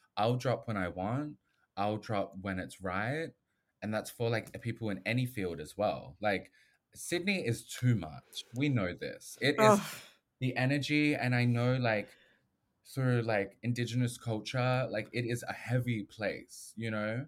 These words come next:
Speaker 1: We, we need to be very aware of that when we're coming into not just our work, but our,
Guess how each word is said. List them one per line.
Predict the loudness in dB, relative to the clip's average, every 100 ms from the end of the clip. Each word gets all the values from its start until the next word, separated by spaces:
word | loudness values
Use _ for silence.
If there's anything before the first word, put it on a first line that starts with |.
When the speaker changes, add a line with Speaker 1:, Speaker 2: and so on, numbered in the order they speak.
| -6
Speaker 1:
We, | -4 -2 -4 -2
we | 0
need | 0 0
to | -2
be | 0 0
very | 2 2 4
aware | 2 0 2 2
of | 0
that | 2 2 0
when | -2 -2
we're | -2 -4
coming | -6 -6 -4
into | -4 -6 -4 -4 -4 -6 _ _ _
not | -6
just | -4 -2
our | -2
work, | 0 0 0 -2
but | -4
our, | 0 0 0 -2